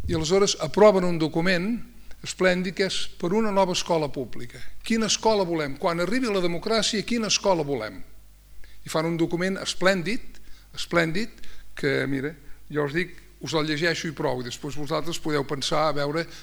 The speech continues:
de tot això, si s'ha aconseguit tot o encara ens queda camí per córrer.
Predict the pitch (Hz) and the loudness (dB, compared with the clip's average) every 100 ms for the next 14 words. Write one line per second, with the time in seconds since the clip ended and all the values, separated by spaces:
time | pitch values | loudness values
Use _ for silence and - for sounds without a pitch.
0 | - 143 160 147 139 170 170 165 156 139 | -6 -4 -2 -4 -2 0 0 0 0 -2
1 | 156 - 147 147 139 165 170 160 135 143 | -4 -4 -4 -8 -2 -2 0 -4 -2 -2
2 | 143 143 151 165 156 143 - 151 135 143 | -2 -2 -2 -4 -6 -8 -6 -6 -6 -4
3 | 131 120 117 113 101 101 | -4 -4 -8 -10 -10 -12